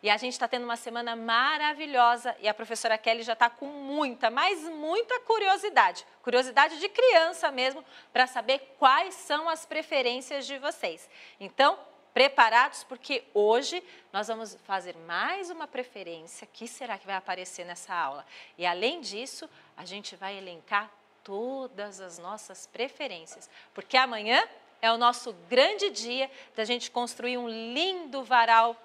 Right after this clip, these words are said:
com as nossas preferências. Aos professores que nos acompanham, muito obrigada pelo carinho de sempre. Como é bom contar com a parceria de vocês. Além disso, nosso abraço sempre muito carinhoso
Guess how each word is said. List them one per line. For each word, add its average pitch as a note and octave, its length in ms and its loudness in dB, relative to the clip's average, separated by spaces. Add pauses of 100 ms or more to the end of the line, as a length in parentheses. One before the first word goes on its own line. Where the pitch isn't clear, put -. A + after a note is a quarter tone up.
(160)
com - 80 2
as G#3+ 160 6
nossas G#3+ 380 -2
preferências. G#3 680 -6 (260)
Aos G4+ 160 6
professores F4+ 520 0
que D#4+ 120 -10
nos D4+ 160 -8
acompanham, D4 640 0 (260)
muito C#4+ 500 0
obrigada A3+ 480 2
pelo A#3 240 -4
carinho A#3+ 440 0
de B3+ 240 -8
sempre. C4+ 800 -4 (320)
Como E4+ 260 6
é D#4+ 80 -6
bom C4 280 0
contar C4 360 -2
com B3 60 -8
a B3 40 -2
parceria A3+ 540 -2
de G#3+ 140 -12
vocês. G3+ 480 -10 (260)
Além A#3+ 300 4
disso, B3+ 360 -6
nosso B3 300 2
abraço A#3 460 2
sempre C#4+ 800 -4
muito D4 400 -8
carinhoso A#3+ 600 -2